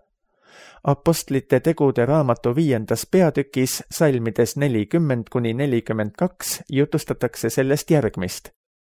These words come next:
Suurkohtu liikmed kutsusid apostlid sisse, peksid neid ja keelasid neil rääkida Jeesuse nimel ning lasksid nad vabaks. Aga nemad läksid suurkohtu palge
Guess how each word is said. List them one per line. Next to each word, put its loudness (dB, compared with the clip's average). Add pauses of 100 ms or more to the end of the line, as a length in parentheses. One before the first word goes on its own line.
(840)
Suurkohtu 2
liikmed 2
kutsusid 0
apostlid 0
sisse, 0 (420)
peksid 2
neid 2 (180)
ja 4
keelasid 2
neil 2
rääkida 4
Jeesuse 0
nimel 2 (180)
ning -2
lasksid 0
nad 0
vabaks. 0 (920)
Aga 4
nemad 4
läksid 0
suurkohtu 2
palge 2